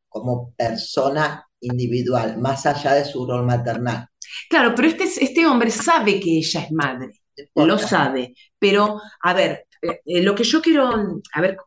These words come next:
Speaker 2: qué es lo que yo veía, ¿no? Ella se deja a sus hijas y se va a cuestiones de su trabajo, cuestiones personales, pero ahí también tiene una aventura amorosa.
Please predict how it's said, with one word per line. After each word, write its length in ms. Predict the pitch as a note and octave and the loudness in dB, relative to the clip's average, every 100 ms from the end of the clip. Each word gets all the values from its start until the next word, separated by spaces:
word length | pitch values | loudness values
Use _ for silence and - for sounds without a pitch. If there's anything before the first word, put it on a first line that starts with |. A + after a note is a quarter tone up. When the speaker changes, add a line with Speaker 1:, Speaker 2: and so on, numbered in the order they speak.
| _ | _
Speaker 2:
qué 120 | G#3+ A3 | 2 2
es 100 | G#3 | 2
lo 100 | F#3+ | 0
que 100 | E3 | 0
yo 220 | - F#3+ | 0 2
veía, 460 | F#3 F3+ E3 D3 | 2 2 2 2
¿no? 300 | C#3 D3+ A3+ - - - - _ | -2 -2 -4 -8 -20 -20 -20 _
Ella 260 | D4 - D4 | 0 2 0
se 320 | - B3+ - | 2 0 2
deja 380 | F#3+ D#4+ E4+ D#4+ | 2 2 2 -2
a 40 | |
sus 260 | D#4+ C4 - | -2 -4 0
hijas 600 | D#4+ - F#4+ G4+ - _ _ _ _ _ - - | 0 0 -2 -2 -12 _ _ _ _ _ -12 -2
y 420 | A3+ B3+ D4+ - - | 2 4 2 -2 -10
se 260 | - A#3 | 0 2
va 260 | A3 F#3 F4 - - - | 4 4 2 -2 -6 -4
a 380 | E3+ F3 F#3 - _ _ | 2 0 0 -10 _ _
cuestiones 420 | - D#3+ G#3+ G3 E3 | -6 -2 0 2 2
de 100 | D#3+ | 0
su 160 | F3+ | 0
trabajo, 440 | G#3+ D#4 F#4 C#4+ - | 0 2 2 0 -4
cuestiones 300 | F#3+ A3 A3+ | -4 -4 -4
personales, 400 | A#3+ D4 E4+ E4+ | -2 -2 -2 0
pero 200 | D4+ C#4+ | 0 2
ahí 220 | C#4+ E4+ F4+ | 4 2 0
también 380 | C#4+ B3+ C4+ | 0 0 0
tiene 320 | B3+ B3 B3+ B3 - _ | -2 -2 -4 -6 -16 _
una 220 | A#3 A3+ | -2 2
aventura 440 | G#3 G3 F#3+ G3 F3+ | 2 2 0 0 0
amorosa. 540 | D#3+ C3+ B2 - - | -2 -4 -8 -16 -20